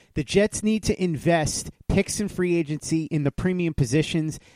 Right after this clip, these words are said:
They need offensive tackle. We know that they got Becton, but long-term, we don't know what they're gonna do at right tackle.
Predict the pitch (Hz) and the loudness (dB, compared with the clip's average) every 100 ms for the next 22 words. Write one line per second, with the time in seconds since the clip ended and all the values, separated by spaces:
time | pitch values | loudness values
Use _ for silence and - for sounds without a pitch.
0 | _ - 160 170 202 196 170 180 - 180 | _ -2 0 2 0 -2 0 0 2 0
1 | - 143 - 160 147 175 170 156 131 139 | 0 -4 -2 0 0 2 2 2 0 0
2 | 156 147 - 139 143 - 151 139 - 147 | 2 2 0 -2 -2 -2 -2 -2 -2 -2
3 | 131 131 117 127 143 139 147 - 147 143 | 2 0 0 -2 0 0 -2 -2 -2 -4
4 | 135 123 113 127 123 - 117 120 107 123 | -2 -4 -2 0 0 -2 -6 -6 -4 -4
5 | 110 110 156 156 170 156 - 151 | -4 -4 -4 -4 -4 -4 0 -2